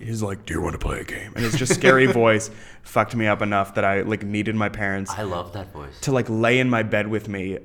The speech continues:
Speaker 1: and for, like, fifteen minutes. And I, okay, I want you to guess the, the age that I stopped.
Speaker 2: Um,
Speaker 1: So having my parents, like, lay in bed with me every night, it got,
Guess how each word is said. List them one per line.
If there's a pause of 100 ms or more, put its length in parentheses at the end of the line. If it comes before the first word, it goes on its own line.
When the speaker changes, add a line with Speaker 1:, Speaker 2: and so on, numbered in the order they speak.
Speaker 1:
and (280)
for,
like,
fifteen
minutes.
And (380)
I, (560)
okay,
I
want
you
to
guess (600)
the,
the
age
that
I
stopped. (680)
Speaker 2:
Um,
Speaker 1:
So
having
my
parents,
like,
lay
in
bed
with
me
every
night,
it
got,